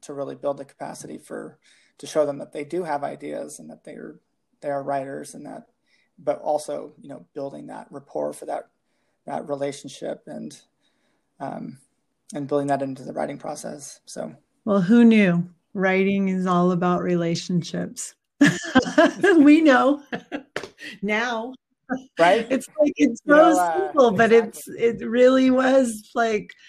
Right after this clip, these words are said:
Speaker 2: mic drop moment for me. And I, um, I sometimes feel a little silly that after twenty-six years of teaching, I, I just, that was not cemented in me. <laughs>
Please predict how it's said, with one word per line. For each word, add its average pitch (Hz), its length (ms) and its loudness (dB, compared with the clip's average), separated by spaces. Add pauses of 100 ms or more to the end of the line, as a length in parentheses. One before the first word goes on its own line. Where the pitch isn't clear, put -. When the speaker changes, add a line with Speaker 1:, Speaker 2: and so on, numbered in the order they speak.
(400)
Speaker 2:
mic 220 380 -2
drop 262 240 2
moment 226 560 2
for 214 160 2
me. 202 240 2
And 202 420 2
I, 202 640 -2
um, 180 580 -2 (100)
I 208 140 0
sometimes 233 600 -2
feel 226 260 0
a - 20 2
little 214 240 4
silly 233 440 2
that 190 200 4
after 190 300 -2
twenty-six 214 640 -4
years 226 240 2
of 208 100 -4
teaching, 247 480 0
I, 185 200 0 (680)
I 202 420 0
just, 190 280 -4
that 190 480 -2 (240)
was 196 300 2
not 202 300 2
cemented 202 600 6
in 214 200 4
me. 190 380 0
<laughs> 262 60 4